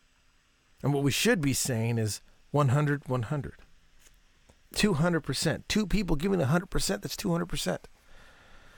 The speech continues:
But sometimes you can be in relationships that are, that are tough, that are trying,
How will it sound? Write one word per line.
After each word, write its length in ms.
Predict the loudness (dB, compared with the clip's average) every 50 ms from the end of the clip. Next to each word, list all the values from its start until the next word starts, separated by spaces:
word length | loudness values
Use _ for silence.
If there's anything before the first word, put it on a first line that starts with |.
| -20 -20 -20 -20 -20 -20 -20 -20 -20 -20 -20 _ _ _ _ _ _ _ _ _ _ _ _ _ _ _ _ 2
But 140 | 2 2 4
sometimes 580 | 4 6 6 6 6 6 4 6 6 6 4 4
you 40 |
can 140 | 4 4 4
be 160 | 4 6 4
in 100 | 4 4
relationships 920 | 4 4 4 4 4 4 2 0 0 -2 -2 -2 0 0 -2 -2 -2 -6 -4
that 260 | 0 2 2 4 4
are, 160 | 2 2 0 0
that 160 | 0 0 0
are 140 | 0 -2 -4 -6
tough, 440 | -2 2 2 4 4 2 0 -2 -2
that 140 | -2 -2
are 80 | -2 -2
trying, 580 | -2 0 0 2 2 2 2 2 2 0 0